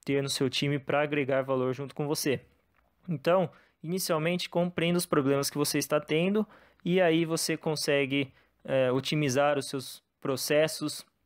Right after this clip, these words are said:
e as suas ações com a utilização de uma tecnologia, é, que nós temos disponíveis, até um profissional, seja ele cientista de dados ou qualquer outro tipo de profissional que consiga, ah, te auxiliar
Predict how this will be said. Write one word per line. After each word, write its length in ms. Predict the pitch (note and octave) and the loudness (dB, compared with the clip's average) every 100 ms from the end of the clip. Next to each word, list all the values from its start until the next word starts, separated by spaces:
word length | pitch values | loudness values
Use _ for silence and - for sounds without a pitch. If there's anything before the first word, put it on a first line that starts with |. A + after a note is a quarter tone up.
| _ | _
e 120 | C3+ | -2
as 80 | C#3 | -2
suas 220 | - C#3 | 0 0
ações 580 | C3+ B2+ C#3+ D3 D#3+ - _ _ _ _ | 2 0 -2 -2 -4 -6 _ _ _ _
com 280 | - D3 D#3+ | -2 2 4
a 120 | D3+ C#3 | 4 2
utilização 580 | C3 C#3 C3+ B2+ C3+ | 2 2 2 2 0
de 100 | B2 | 0
uma 100 | C3 | 0
tecnologia, 800 | B2+ C3 - B2+ B2+ A#2+ C#3 B2+ - _ _ _ _ _ _ _ | 0 -2 -2 -2 0 0 0 0 -4 _ _ _ _ _ _ _
é, 260 | C#3 A#2 A#2 | -6 -4 -4
que 160 | - | -4
nós 200 | C3+ B2+ | -4 -2
temos 260 | - C3 B2 | -2 -2 -2
disponíveis, 840 | B2+ - D3 D#3+ F#3+ F#3+ F#3 - - - - _ | -4 -2 0 0 0 0 -2 -4 -8 -20 -20 _
até 560 | C3 B2+ C#3+ C#3+ D#3 D3+ | -4 -4 0 2 4 2
um 80 | D3 | 2
profissional, 800 | C3+ B2 - C3 C3 C3 B2 - - _ | -2 -2 -4 -4 0 2 0 -2 -20 _
seja 340 | - - C3 B2+ | -10 -4 0 0
ele 120 | A#2+ | 0
cientista 400 | - C3 - C#3+ | -2 -6 -2 -2
de 120 | B2+ | 0
dados 340 | B2 C#3 D#3 B2+ | 2 2 2 -2
ou 80 | |
qualquer 280 | C3 C3 C3+ | -4 -4 -2
outro 180 | C#3 - | -2 -4
tipo 180 | - C3+ | -8 -8
de 80 | B2+ | -4
profissional 540 | C3 B2 C#3 C3 C3+ | -4 -2 -2 0 0
que 100 | - | -2
consiga, 640 | - D3+ - D3+ C#3 D3+ - - - - | -2 -2 0 -2 0 0 -2 -16 -20 -6
ah, 340 | C3 B2 B2 - | 0 2 0 0
te 120 | C#3+ | 0
auxiliar 720 | D3 - C3+ B2+ B2+ C#3 - | 2 2 2 4 2 0 -6